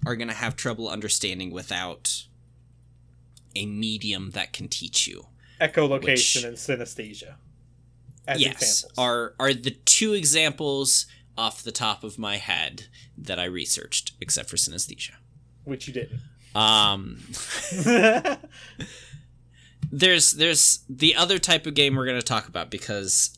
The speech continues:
Speaker 1: um, we have to get through a lot of types of art games, and, uh, so
Speaker 2: <laughs>
Speaker 1: we're, we're mashing some together.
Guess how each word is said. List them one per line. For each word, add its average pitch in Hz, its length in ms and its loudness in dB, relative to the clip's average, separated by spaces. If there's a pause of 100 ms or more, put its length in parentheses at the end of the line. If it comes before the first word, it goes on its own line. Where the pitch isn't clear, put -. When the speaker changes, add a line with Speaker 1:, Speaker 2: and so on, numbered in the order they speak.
Speaker 1:
um, 95 560 -6 (300)
we 104 160 -6
have 113 240 -8
to - 60 -8
get 104 180 -8
through 104 180 -6
a 95 40 -6
lot 95 240 -2
of 95 140 -8
types 98 380 0
of 90 580 -8 (240)
art 95 180 -6
games, 117 560 -4 (500)
and, 95 760 -8 (400)
uh, - 340 -18 (400)
so 95 560 -2 (640)
Speaker 2:
<laughs> 170 80 -4 (1080)
Speaker 1:
we're, 110 340 -4
we're 98 200 -8
mashing 95 500 0
some 87 240 -2
together. 92 500 -2